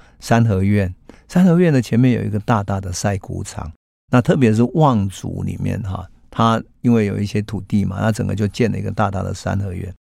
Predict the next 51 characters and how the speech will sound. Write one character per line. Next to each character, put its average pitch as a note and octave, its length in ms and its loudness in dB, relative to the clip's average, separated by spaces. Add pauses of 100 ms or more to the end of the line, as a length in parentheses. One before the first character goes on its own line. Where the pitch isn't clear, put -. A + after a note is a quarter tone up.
(100)
中 C#3+ 180 2
间 D#3 140 0
的 C3+ 100 0
一 A#2 60 0
个 A2+ 100 2
晒 C#3 240 2
谷 G#2 220 -2
场 F#2 280 -4
呢， F2+ 200 -6 (320)
前 - 200 0
面 A2+ 140 4
就 G#2+ 120 2
搭 A2 240 0
起 F#2+ 180 -10
一 F#2 100 -8
个 F#2 140 -10
稍 G2 220 -2
微 G2+ 240 -4
高 G#2+ 200 2
一 A2 60 0
点 G#2+ 180 -8
的 G2 120 -8
台 D#2+ 280 -8
子， F2 240 -12 (520)
然 G2+ 180 2
后 A2 240 2 (180)
就 B2+ 120 0
在 G#2+ 120 4
那 G2+ 140 2
里 F2+ 160 -8
演 E2+ 220 -10
出。 F2+ 340 -10 (1080)
嘿， G2 560 0 (640)
我 B2 180 6
就 D#3 180 4
在 C3 180 6
想， E2 340 -4 (920)
那， C#3+ 120 4
那 C#3 140 4
个 A#2 100 4
时 A2+ 100 0
候 G#2 80 4
他 A2+ 140 0
们 A2 80 4
的 G2+ 80 4
灯 G#2 220 2
光 G#2 240 -2
怎 - 120 -10
么 F#2+ 120 -10
弄 G2+ 400 0
呢？ G2+ 120 -12